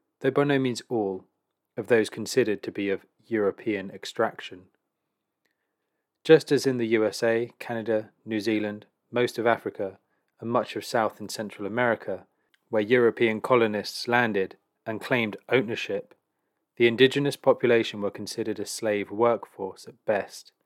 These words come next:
or otherwise as an inconvenient infestation to be ruthlessly cleared away.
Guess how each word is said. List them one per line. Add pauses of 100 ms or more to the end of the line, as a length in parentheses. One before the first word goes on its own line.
(500)
or
otherwise
as
an
inconvenient
infestation
to
be
ruthlessly
cleared
away.